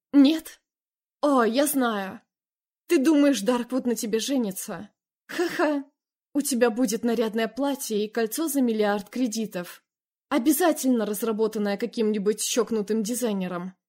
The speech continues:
который просто возьмет гайку нужного диаметра и накрутит на твой палец. А потом вы рванете в закат,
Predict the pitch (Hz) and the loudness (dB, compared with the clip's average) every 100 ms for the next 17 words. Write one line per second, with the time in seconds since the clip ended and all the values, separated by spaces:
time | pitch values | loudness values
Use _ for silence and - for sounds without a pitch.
0 | _ - 339 330 320 277 262 285 247 247 | _ -6 -2 0 0 0 -2 -2 -2 0
1 | 254 226 226 277 269 220 214 185 220 208 | 0 0 0 0 -2 -2 -2 -2 -2 -2
2 | 202 240 294 262 196 196 226 - 285 262 | -2 0 0 -2 -2 -4 0 4 4 4
3 | 254 247 226 233 226 220 226 196 185 185 | -2 -2 -4 -4 0 -2 0 -4 -4 -10
4 | - - _ _ _ _ - 254 269 277 | -14 -16 _ _ _ _ -4 0 2 4
5 | 262 214 220 202 220 220 208 208 190 277 | 2 2 0 0 0 0 0 -4 -4 -6
6 | 285 269 180 - | -4 -4 -4 -8